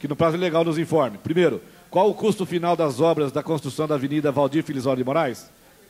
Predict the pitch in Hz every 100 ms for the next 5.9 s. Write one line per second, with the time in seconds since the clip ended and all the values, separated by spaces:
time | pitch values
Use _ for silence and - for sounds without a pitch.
0 | - - - 170 165 104 - - - 131
1 | 165 170 180 - 170 165 156 147 143 -
2 | 160 147 156 127 139 - 156 147 135 139
3 | 143 139 120 147 107 95 - _ _ -
4 | - 120 135 165 160 156 139 113 160 127
5 | 147 143 151 143 139 117 131 147 113